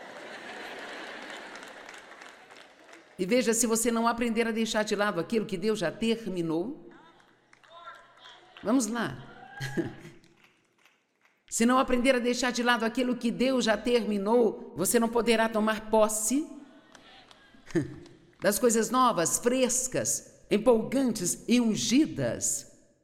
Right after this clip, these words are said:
e muito mais fáceis que Ele quer que você faça agora. Amém?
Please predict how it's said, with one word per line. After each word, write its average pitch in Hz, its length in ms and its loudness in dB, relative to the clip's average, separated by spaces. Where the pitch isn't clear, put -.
e 202 160 2
muito 254 440 4
mais 240 340 2
fáceis 247 520 2
que 208 200 0
Ele - 680 -4
quer 208 160 4
que 196 100 -2
você 160 280 0
faça 190 340 -2
agora. 113 500 -4
Amém? 165 400 2